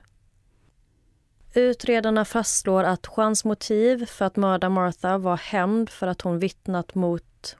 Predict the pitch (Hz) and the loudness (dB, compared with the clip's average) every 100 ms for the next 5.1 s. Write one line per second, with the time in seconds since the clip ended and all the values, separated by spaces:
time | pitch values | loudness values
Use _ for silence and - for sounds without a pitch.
0 | - 185 175 180 185 190 190 185 180 175 | -4 -2 -2 -2 0 2 2 2 0 0
1 | 190 226 262 _ _ - 180 185 175 185 | 0 0 -2 _ _ -4 0 2 2 0
2 | 185 - 175 175 170 - 180 180 175 170 | -2 -2 -4 -2 -2 -4 -2 0 2 0
3 | 165 180 170 170 165 - 165 - 175 165 | -2 -2 0 0 0 -4 -6 -6 -4 -2
4 | 160 156 - _ - - 175 - 180 180 | -2 -6 -10 _ -8 -4 -4 -4 -4 -4